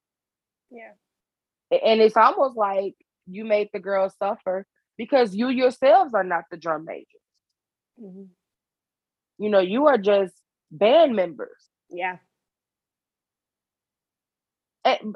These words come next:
Speaker 2: and then also, why? Who, whose idea was it to have band members choose the drum major?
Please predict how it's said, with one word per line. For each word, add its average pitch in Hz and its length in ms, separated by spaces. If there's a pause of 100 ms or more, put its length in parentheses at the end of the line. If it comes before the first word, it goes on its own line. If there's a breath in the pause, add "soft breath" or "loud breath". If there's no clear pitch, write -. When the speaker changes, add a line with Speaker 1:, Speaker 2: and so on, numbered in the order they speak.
Speaker 2:
and 277 160
then 320 200
also, 254 640 (380)
why? 165 760 (240)
Who, 277 240
whose 320 220
idea 269 420
was 214 260
it 196 160
to 220 80
have 196 340
band 240 340
members 185 380
choose 180 420
the 170 60
drum 165 260
major? 76 200